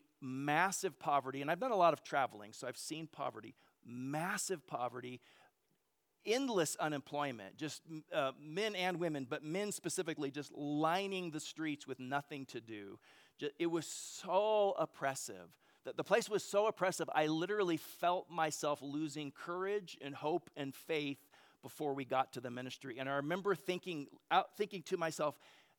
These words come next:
"God, if you sent me here, what in the world would I do?"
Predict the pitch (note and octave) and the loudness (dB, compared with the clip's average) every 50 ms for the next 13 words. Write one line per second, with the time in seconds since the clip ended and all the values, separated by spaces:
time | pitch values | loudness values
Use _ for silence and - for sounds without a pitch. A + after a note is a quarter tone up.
0 | - D3+ D3+ D#3+ D3+ - E3 C#3+ - - F#3 G3 - - F#3+ F#3+ - E3 D#3+ D3 | 2 6 6 6 6 4 -2 -6 -6 -8 -8 -8 -6 -4 -4 -4 -4 -4 -6 -6
1 | B2+ B2 C#3 C#3 C#3 - - A2+ B2 B2+ C3+ D3+ E3+ F3+ - - - C#3 B2+ A#2+ | -4 -2 -2 -2 -2 -4 -6 -10 -8 -4 0 0 0 0 0 -4 -8 -10 -8 -6
2 | A2+ A2+ A2 A2 A2 A#2+ B2 B2 B2+ C3+ C3+ C#3+ C3+ C3 B2+ B2 A#2+ A#2+ A2+ A2+ | -6 -6 -6 -6 -8 -8 -6 -4 -4 -4 -4 -4 -6 -8 -6 -6 -6 -6 -6 -8
3 | A#2 A2+ A2 G2+ G2 G2 G2 - | -8 -10 -10 -10 -10 -12 -14 -16